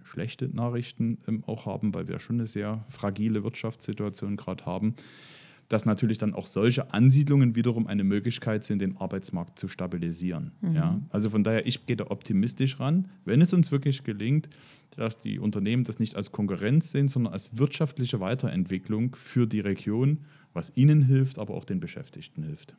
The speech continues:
Speaker 2: Und sind da die Kammern im guten Boot, dass sie jetzt mit Infineon Kontakt aufnehmen und sagen, „Hier, wir haben die und die Firmen“?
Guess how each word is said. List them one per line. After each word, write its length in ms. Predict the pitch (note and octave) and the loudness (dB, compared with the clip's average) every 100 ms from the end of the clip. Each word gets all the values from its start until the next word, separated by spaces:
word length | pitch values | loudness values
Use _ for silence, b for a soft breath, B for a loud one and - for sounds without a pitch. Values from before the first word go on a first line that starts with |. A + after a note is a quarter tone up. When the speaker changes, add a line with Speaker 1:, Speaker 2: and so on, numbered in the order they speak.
| - | -2
Speaker 2:
Und 160 | D3+ | 0
sind 160 | D3 D3+ | 0 -2
da 80 | D#3 | -2
die 100 | D#3+ | -4
Kammern 440 | - E3 G3 G#3 | -2 0 2 2
im 160 | F#3+ F#3 | 2 0
guten 320 | F#3 F#3+ F3+ | -2 -2 -2
Boot, 260 | E3+ A3+ F3 | -2 -2 -2
dass 140 | F3 | -2
sie 100 | E3+ | -2
jetzt 180 | E3 - | -2 -2
mit 140 | D#3+ | -2
Infineon 640 | E3+ E3+ - G3 G#3+ F#3+ F#3+ | 0 0 2 2 2 2 -2
Kontakt 380 | - F3 G#3+ - | -4 -4 -4 -6
aufnehmen 460 | F#3+ F#3+ F#3+ F#3 | -4 0 0 2
und 120 | E3+ E3 | 0 0
sagen, 260 | D#3+ E3 | -2 0
„Hier, 220 | E3+ G#3 | 2 2
wir 120 | F3 E3+ | 0 0
haben 140 | F3 | 0
die 100 | G3 | 0
und 100 | F#3+ | -2
die 100 | F3+ | -2
Firmen“? 480 | - G3+ G3+ G3 | -2 2 4 4